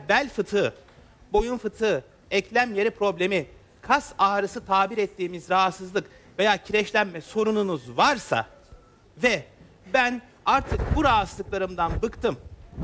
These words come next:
çok eziyet çekiyorum, çok acı çekiyorum." Çünkü hani bu tip rahatsızlıkları olanlar birbirlerini çok iyi bilirler. Ne dertli olduğunu, ne acı çektirecek bir durum olduğunu bu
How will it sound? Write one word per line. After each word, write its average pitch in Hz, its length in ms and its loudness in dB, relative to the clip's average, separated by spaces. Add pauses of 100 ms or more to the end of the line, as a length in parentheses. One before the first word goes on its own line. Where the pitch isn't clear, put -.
(180)
çok 277 200 2
eziyet 208 320 0
çekiyorum, 156 440 -2 (280)
çok 277 140 0
acı 226 140 0
çekiyorum." 220 380 -2
Çünkü 226 360 -4 (180)
hani 214 280 -2
bu 269 80 0
tip - 260 -8 (160)
rahatsızlıkları 196 480 2
olanlar 208 420 2
birbirlerini 165 400 -4
çok 185 200 -6
iyi 170 80 -2
bilirler. 156 260 0 (100)
Ne 190 120 2
dertli 170 280 0
olduğunu, 151 240 -2
ne 180 80 0
acı 175 160 -2
çektirecek 165 520 -6
bir 156 60 -8
durum 196 160 2
olduğunu 147 360 0
bu 156 120 0